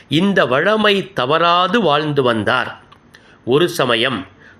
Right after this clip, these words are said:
தொடர்ந்து ஒரு நாளைக்கு ஒரு மீன் என்றவாறே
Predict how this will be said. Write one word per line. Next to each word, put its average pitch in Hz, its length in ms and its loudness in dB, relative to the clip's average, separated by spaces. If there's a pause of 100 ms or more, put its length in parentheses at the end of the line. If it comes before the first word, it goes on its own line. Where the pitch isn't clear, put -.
(140)
தொடர்ந்து 220 880 2
ஒரு 170 260 4
நாளைக்கு 202 1000 0
ஒரு 190 360 2
மீன் 180 480 2
என்றவாறே 151 800 0